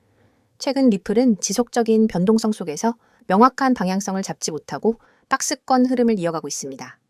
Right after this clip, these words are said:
많은 분들이 현재 가격이 저점인지 혹은 추가 하락이 나올 수 있는 자리인지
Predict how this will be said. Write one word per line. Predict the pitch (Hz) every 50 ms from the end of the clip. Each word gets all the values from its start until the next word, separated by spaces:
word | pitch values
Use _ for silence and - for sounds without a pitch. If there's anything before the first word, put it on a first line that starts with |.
| _ _ _ _ _ _ _ _ _
많은 | - 175 175 175 190 185
분들이 | 170 160 151 156 151 202 233 233 - _ _
현재 | _ - 262 254 247 - 240 240 233 226
가격이 | - - 170 170 185 175 190
저점인지 | - - _ - 196 175 151 143 143 - 208 226 214 - _ _ _ _ _
혹은 | - 214 220 214 214
추가 | 220 - 285 - 285
하락이 | 262 262 247 240 226 208
나올 | 165 196 254
수 | - -
있는 | 175 170 170 175
자리인지 | 170 - 156 - 151 139 139 165 - 208 208